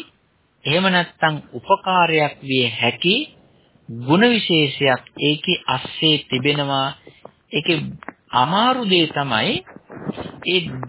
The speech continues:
අපිට පුරුදු වෙලා තිබෙන්නේ එහෙම දෙකට බෙදලා ගන්න නෙවෙයි. ගුණය වෙනම සලකන්ටයි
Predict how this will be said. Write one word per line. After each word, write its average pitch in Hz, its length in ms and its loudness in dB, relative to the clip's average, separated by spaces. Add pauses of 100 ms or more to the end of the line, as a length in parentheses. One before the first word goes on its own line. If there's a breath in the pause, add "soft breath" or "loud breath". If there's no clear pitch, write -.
(160)
අපිට 175 1080 -4 (1200)
පුරුදු 220 380 -2
වෙලා 175 300 4
තිබෙන්නේ 143 800 -2 (160)
එහෙම 190 240 0 (180)
දෙකට 151 400 0
බෙදලා 185 420 2
ගන්න 202 300 -2
නෙවෙයි. 147 400 -2 (1000 loud breath)
ගුණය 190 480 2
වෙනම 147 400 0
සලකන්ටයි 180 960 2